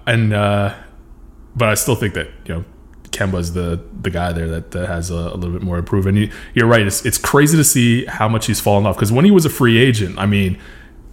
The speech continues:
twenty-nine other teams were clamoring for a guy of his caliber. Like, he was an all-star, and I know the injury changed him a bit, but to see how, how far he's fallen off is crazy.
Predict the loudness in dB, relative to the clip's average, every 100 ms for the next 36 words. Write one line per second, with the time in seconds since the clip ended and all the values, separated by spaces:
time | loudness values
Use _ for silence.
0 | -18 -18 -18 -20 -20 -20 -6 0 2 2
1 | 4 4 2 2 2 2 0 -2 -4 -4
2 | 0 2 2 0 0 -2 2 2 2 0
3 | -4 -4 -2 -2 0 -2 -2 -4 -6 0
4 | 2 4 2 0 0 2 4 4 2 2
5 | 4 4 4 2 2 2 2 0 0 2
6 | 2 0 -4 -2 -2 -4 -4 -4 -4 -6
7 | -20 -20 -20 -6 -2 2 4 2 0 -2
8 | -2 2 4 4 0 0 0 2 0 0
9 | -6 -2 -2 -4